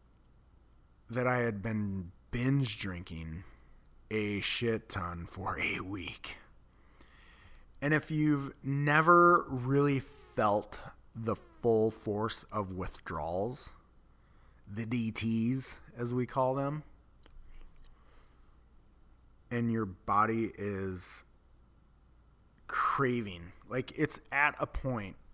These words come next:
where it's so bad that you're shaking so bad. I had tremors so bad I couldn't write my name. Like, if you,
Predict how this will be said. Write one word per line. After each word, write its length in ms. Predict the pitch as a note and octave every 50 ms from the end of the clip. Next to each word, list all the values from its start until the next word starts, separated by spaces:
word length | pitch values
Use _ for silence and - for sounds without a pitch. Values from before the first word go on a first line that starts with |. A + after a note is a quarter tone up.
| - - - -
where 220 | G#2+ A2+ B2 B2
it's 240 | - - A#2 - -
so 500 | - - - - - C3 B2+ B2+ B2+ B2+
bad 460 | A2+ A2+ A2 G#2 F#2+ E2+ D2+ D2 C#2 - - - - - - - - - - - - -
that 180 | - G#2+ - -
you're 360 | A2 A2 A#2+ A2 G2+ F2 - - - - -
shaking 880 | - - - - - - - - A2+ G#2+ G#2 - - D#2 C2+ G#1 - - - - - - - - _ _ - - - - - - - - _ _ - -
so 240 | - - B2 A2 G#2
bad. 320 | F2+ G2+ F#2+ F2 D#2+ D#2 - - - - - - - - - - - - - - - - - - - - - - - - - - - - - - - - - - - - - -
I 160 | - C3 D3 F3
had 160 | F#3 F3 C3
tremors 460 | - - D3 D3 C#3+ C3+ G#2+ F#2+ -
so 500 | - - - - - - C3+ C3 C3+ C3+
bad 380 | B2 C3 A#2+ G#2 F2+ F2 F2 - -
I 100 | A2 A2
couldn't 520 | G#2+ - - - - D3 C#3 C#3+ C#3+ C#3 - -
write 340 | G#2 G#2+ A2+ A2 A#2 - -
my 180 | A2 G#2+ G2+ G2
name. 360 | F#2+ G2 F#2+ F#2 F2 F2 F2
Like, 200 | F#2 G2 F#2+ -
if 160 | G2 - -
you, 160 | A#2 B2+ C3